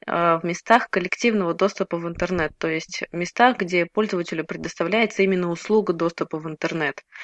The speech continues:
И в первую очередь сюда попадают точки, организованные в отделениях связи Почты России в, э, отдалённых населённых пунктах нашей страны. А что же касается парков и кафе, то носить с собой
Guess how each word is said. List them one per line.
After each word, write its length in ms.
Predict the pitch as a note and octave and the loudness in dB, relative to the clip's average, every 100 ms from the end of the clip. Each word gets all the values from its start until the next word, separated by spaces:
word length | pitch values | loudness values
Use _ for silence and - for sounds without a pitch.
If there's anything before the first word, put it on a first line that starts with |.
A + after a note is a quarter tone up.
| - - | -16 -8
И 240 | F3 F#3 F#3+ | 0 2 2
в 80 | |
первую 320 | - G#3+ G3 G#3+ | 2 4 6 4
очередь 320 | C#4+ A#3 G#3 | 4 0 0
сюда 220 | F#3 F#3+ | 4 4
попадают 540 | F#3 F3 F3 F#3 F3 - | 4 0 4 4 4 2
точки, 340 | G3 G3 - | -2 0 0
организованные 840 | F3 E3+ E3+ E3+ F#3+ F3 E3 E3 E3 | -2 -2 -4 -2 0 0 -2 -4 -4
в 80 | |
отделениях 600 | E3+ E3 F3 G3 F#3 D#3+ | -4 -4 0 2 2 0
связи 440 | - - E3+ F3 D#3 | -2 0 0 0 -2
Почты 320 | - F3+ - D#3 | -4 -4 -4 -4
России 480 | E3+ - B3 A#3 | -4 -4 0 0
в, 120 | E3+ D#3+ | 0 -4
э, 460 | - - E3 D#3+ - | -4 -4 -2 -2 -4
отдалённых 580 | E3+ E3 F3+ A3+ G3+ - | -4 -2 0 2 0 -2
населённых 500 | E3+ F#3+ F#3 D#3+ - | -2 0 0 -4 -4
пунктах 440 | G#3+ - E3 - | -4 -2 -4 -4
нашей 300 | E3+ F3 E3+ | -6 -4 -8
страны. 440 | - E3+ E3 C#3+ - _ _ _ - - - - _ | -6 -6 -4 -6 -10 _ _ _ -18 -18 -18 -20 _
А 260 | - E3 E3 | 4 6 6
что 220 | - G3+ | 2 -2
же 120 | G3 | -2
касается 520 | - G3 G3+ F#3 - | -2 2 6 4 4
парков 440 | F#3+ G3 G3 - - | 6 6 6 -4 -4
и 40 | |
кафе, 380 | F3 F#3 - D#4 - _ | 0 2 4 2 0 _
то 160 | F#3+ G3 | 0 2
носить 460 | F#3+ G3 - F#3+ | 0 -2 -2 -2
с 80 | - | -2
собой 300 | F#3+ F3 | 0 2